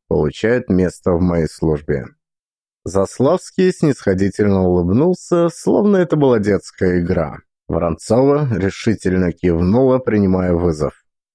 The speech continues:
Они начали работать. Заславский действовал как мэтр, медленно, академично, комментируя каждое своё действие. Хм,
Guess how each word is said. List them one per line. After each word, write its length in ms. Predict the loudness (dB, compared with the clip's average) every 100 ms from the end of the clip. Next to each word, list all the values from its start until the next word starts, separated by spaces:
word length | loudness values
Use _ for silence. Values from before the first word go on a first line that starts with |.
| _
Они 260 | -2 2 2
начали 440 | 2 0 -2 -2
работать. 800 | 0 0 0 0 -4 -10 -12 -20 _ _ _ _ _
Заславский 1080 | -6 -4 -4 -2 0 0 -2 -6 -2 0
действовал 540 | 2 2 0 -2 -2 -2
как 260 | -2 -4
мэтр, 540 | -2 -2 -2 -6 -10 -12 _ _
медленно, 920 | -2 0 0 0 0 0 2 2 0
академично, 1120 | -4 -6 -2 0 0 2 0 -2 -2 0 2 0
комментируя 680 | 0 0 0 0 0 0 0
каждое 460 | -2 -2 0 -2
своё 300 | -2 0 0
действие. 720 | 0 0 -2 -4 -8 -8 -8 -16 _ -4
Хм, 340 | -2 0 -4